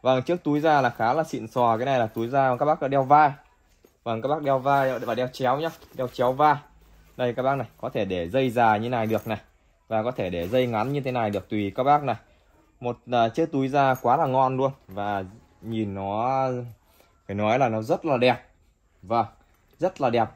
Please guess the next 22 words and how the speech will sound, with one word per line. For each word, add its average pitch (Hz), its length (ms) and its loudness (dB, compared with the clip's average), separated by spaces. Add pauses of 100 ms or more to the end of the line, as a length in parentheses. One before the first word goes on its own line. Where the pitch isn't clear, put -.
Khóa 113 180 2
của 135 100 -4
nó 107 160 -2
là 131 80 -2
khóa 123 180 -2
đồng 127 260 4
này. 101 100 -4 (1700)
Vâng, 107 240 -2
tất - 200 -6
cả 95 220 2
hoàn 98 200 -4
toàn 101 260 -2
bằng 92 140 -8
khóa 113 140 -4
đồng. 127 240 2 (380)
Rất - 180 -10
ngon 151 340 2
luôn 143 180 0
này 123 80 -4
các 147 80 -2
bác 151 160 2
ơi. 143 80 -2